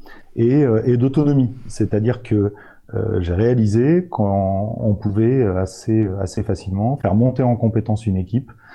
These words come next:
euh, qui se retrouvait du coup à faire, euh, vraiment de l'informatique et pas de la gestion de contrats ou, euh,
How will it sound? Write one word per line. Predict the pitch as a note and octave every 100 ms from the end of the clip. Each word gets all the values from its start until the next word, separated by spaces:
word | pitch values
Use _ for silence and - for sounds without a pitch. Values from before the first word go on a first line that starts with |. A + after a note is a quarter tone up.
| - - _
euh, | G2 G2 F#2+
qui | - G#2 F#2+
se | -
retrouvait | G2 F#2+ - F#2 G#2
du | A2 -
coup | - A2
à | G2
faire, | - F#2+ F#2+
euh, | F2 F#2 F#2+ F#2+ F#2
vraiment | F2 A2 A#2 A2+
de | G#2
l'informatique | F#2+ G#2 F#2 F2+ A#2+ B2+
et | F2
pas | - G#2
de | G#2+ F2+ F#2+ F#2+
la | E2+
gestion | E2 F2 - F#2
de | F2
contrats | - E2 - G#2+ A2 G#2+ G2
ou, | F2+ F2+
euh, | E2+